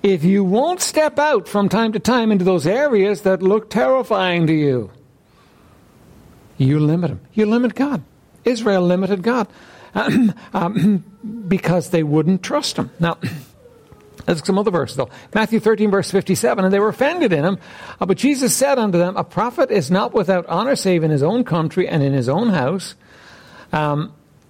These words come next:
"And he did not many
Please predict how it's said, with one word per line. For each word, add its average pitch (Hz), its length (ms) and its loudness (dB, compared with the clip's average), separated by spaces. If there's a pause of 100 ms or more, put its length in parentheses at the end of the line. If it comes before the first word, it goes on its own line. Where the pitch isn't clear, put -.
(2500)
"And 160 120 2
he 160 80 2
did 240 160 0
not 262 180 0
many 226 320 2